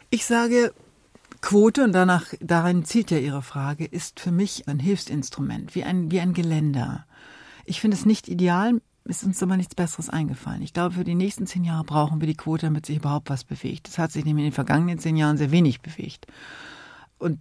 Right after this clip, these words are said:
diesen Druck aufrechtzuerhalten, dass Frauen da sind, gut ausgebildete Frauen da sind, dass man gefälligst gezielt nach ihnen zu suchen hat, wenn sie sich nicht anbieten, was sie noch zu wenig tun.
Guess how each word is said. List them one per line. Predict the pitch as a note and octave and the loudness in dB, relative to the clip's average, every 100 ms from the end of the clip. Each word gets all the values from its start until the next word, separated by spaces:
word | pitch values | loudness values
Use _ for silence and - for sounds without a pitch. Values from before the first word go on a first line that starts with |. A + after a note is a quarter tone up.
| _ - | _ -2
diesen | G3 G3 | 2 4
Druck | E3 G3+ A#3+ | 4 4 2
aufrechtzuerhalten, | - A3 F#3 D#3 - A#2 C#3 A#2+ - - | 2 0 0 -4 -4 -4 -2 -4 -8 -10
dass | D3+ | -10
Frauen | - C#3 C3+ | -4 -2 0
da | C#3 E3+ A3+ | 2 2 2
sind, | A#3 - | 0 -2
gut | D#3 | -4
ausgebildete | - F#3 - F#3 G3 F#3 | 0 0 0 0 0 0
Frauen | - E3 D#3+ | -2 -2 0
da | D#3 D3 D#3+ | 0 0 0
sind, | D#3+ | -2
dass | D3+ | -4
man | D#3 D3+ D#3 - | -4 -4 -6 -12
gefälligst | - - E3+ F#3+ - | -10 -4 -2 -2 -4
gezielt | D#3 - G#3+ | -8 -4 -2
nach | G#3+ E3 | 0 0
ihnen | F3 E3 | 0 -2
zu | - | -4
suchen | F#3+ G#3 D3+ B2 | -6 -2 -2 -2
hat, | B2 | -2
wenn | C#3 C#3 | 0 0
sie | C#3 | -2
sich | C3+ B2 | -4 -4
nicht | C3 - | -4 0
anbieten, | C3+ B2+ B2+ - D#3+ - _ _ - | 0 0 -4 -6 -6 -10 _ _ -10
was | C3 | -4
sie | C3+ | -2
noch | B2+ | -2
zu | - C#3 | -2 0
wenig | C3+ C3+ | 0 0
tun. | - D3 B2+ | -4 -2 -2